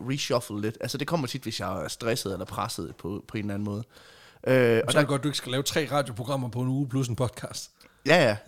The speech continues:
Speaker 1: Jamen, det er godt, jeg, godt, jeg ikke har så travlt. Øhm, jamen, jeg tror bare, jeg sådan blev, blev meget god til at mærke efter,
Speaker 2: Ja.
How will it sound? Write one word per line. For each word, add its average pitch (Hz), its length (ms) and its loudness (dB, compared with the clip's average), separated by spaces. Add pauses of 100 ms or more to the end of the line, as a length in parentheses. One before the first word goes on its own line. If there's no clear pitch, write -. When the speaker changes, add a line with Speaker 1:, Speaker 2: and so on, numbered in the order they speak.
(140)
Speaker 1:
Jamen, 110 120 2
det 113 60 0
er 107 40 -2
godt, 123 180 2
jeg, 104 320 4 (360)
godt, 127 160 2
jeg 123 60 0
ikke 117 80 -2
har 123 80 0
så - 120 -8
travlt. 98 340 -6 (320)
Øhm, 139 640 12 (680)
jamen, 160 180 10
jeg 160 100 8
tror 196 160 6
bare, 160 100 12
jeg 147 260 8
sådan 147 220 -2
blev, 123 180 -2
blev 123 300 -2
meget 131 180 6
god 131 180 -2
til - 120 -4
at 123 60 -2
mærke 123 400 0 (160)
efter, 127 300 0 (220)
Speaker 2:
Ja. 139 120 -2